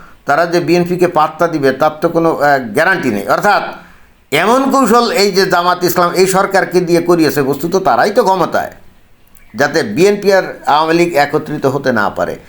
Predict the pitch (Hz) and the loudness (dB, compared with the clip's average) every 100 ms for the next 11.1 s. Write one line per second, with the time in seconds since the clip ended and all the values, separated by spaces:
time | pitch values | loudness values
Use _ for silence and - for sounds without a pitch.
0 | - - 170 175 175 175 165 147 165 160 | -16 0 0 2 0 -2 0 0 0 -2
1 | 147 143 143 131 - 110 - 104 - 160 | -2 -2 0 -2 -2 -6 -6 -8 -2 0
2 | 123 80 - - - _ _ _ _ 190 | 0 -4 -12 -18 -20 _ _ _ _ 0
3 | 208 240 233 233 214 196 180 175 165 156 | 2 4 2 2 2 2 0 2 0 2
4 | 165 180 175 180 190 180 175 180 180 143 | 0 2 2 2 2 0 2 2 2 2
5 | 117 90 - 82 - - - - 127 139 | 0 -2 -10 -18 -20 -20 -20 -20 -4 -2
6 | 156 160 156 147 165 170 156 135 143 143 | 0 -2 -2 -4 2 2 2 0 -2 0
7 | 156 - - 165 165 165 165 139 139 120 | -4 -6 -16 -10 -2 0 0 0 0 0
8 | 151 143 147 147 147 160 135 139 156 156 | 0 0 0 -2 -2 -2 -2 -4 -2 -2
9 | 151 131 147 156 151 123 104 - 143 156 | -2 0 0 0 -2 -2 -8 -4 -2 0
10 | 139 139 156 139 135 143 156 165 151 135 | 2 2 0 -2 -4 0 0 2 2 0